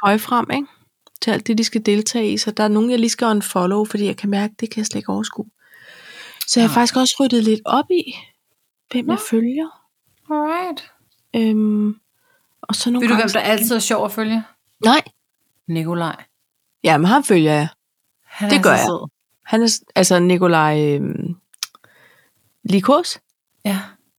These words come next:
Speaker 1: Ja, ja. Han er skæg.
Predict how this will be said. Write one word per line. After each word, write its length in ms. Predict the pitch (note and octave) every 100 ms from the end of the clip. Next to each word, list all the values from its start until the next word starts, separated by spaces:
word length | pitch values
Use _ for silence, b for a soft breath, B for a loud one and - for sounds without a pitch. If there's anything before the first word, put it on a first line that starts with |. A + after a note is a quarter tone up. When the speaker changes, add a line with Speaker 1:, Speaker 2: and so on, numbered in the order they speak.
| -
Speaker 1:
Ja, 100 | G#3 F#3 - _ _ -
ja. 120 | C#3 - _ _ _ _ _ _ _ _ _
Han 160 | - B3+
er 40 |
skæg. 440 | - - - -